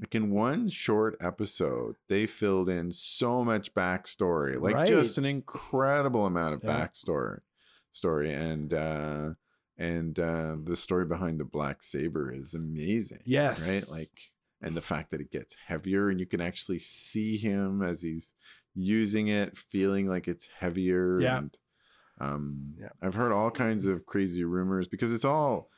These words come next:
Speaker 1: based upon, uh, Clone Wars stuff.
Speaker 2: That's right.
Speaker 1: So,
Speaker 2: Yeah.
Speaker 1: um,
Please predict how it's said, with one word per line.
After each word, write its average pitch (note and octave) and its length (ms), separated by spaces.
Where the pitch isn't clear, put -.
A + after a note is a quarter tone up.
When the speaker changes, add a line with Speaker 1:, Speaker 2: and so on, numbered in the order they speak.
Speaker 1:
based A#2 360
upon, F#2+ 680
uh, D#2+ 680
Clone B2 340
Wars D2 420
stuff. - 640
Speaker 2:
That's C#3+ 240
right. F3 280
Speaker 1:
So, E2+ 480
Speaker 2:
Yeah. C#3+ 140
Speaker 1:
um, - 260